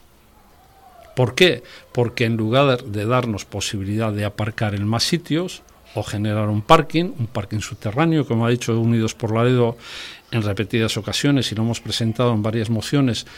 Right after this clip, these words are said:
vamos a hacer un parking subterráneo enfrente del ayuntamiento, en las Alamedas.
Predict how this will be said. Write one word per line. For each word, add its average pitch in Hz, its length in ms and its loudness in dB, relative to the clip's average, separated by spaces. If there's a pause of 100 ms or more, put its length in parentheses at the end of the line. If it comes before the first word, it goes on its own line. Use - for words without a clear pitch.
(260)
vamos 151 460 4
a 139 60 4
hacer 127 280 0
un 147 140 2
parking 131 380 0
subterráneo 123 640 0
enfrente 131 500 2
del 156 300 4
ayuntamiento, 123 760 2
en 113 80 2
las 104 220 0
Alamedas. 113 680 0